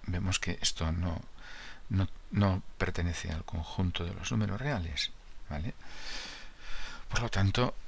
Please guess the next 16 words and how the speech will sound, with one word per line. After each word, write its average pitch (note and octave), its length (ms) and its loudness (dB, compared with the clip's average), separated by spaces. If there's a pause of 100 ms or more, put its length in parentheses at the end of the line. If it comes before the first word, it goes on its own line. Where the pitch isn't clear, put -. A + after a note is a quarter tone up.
hemos F#2 260 4
terminado G2 640 4
lo A#2 100 0
que F2+ 100 0
nos F2 180 0
pedían. G2 420 0 (680)
Esta - 220 -2
es G2 100 0
la F#2+ 80 0
factorización G#2+ 920 6
del G#2+ 180 -2
polinomio E2+ 600 0 (240)
P F2 200 2 (2250)
que - 100 0
nos F2 180 0
han, F2+ 280 0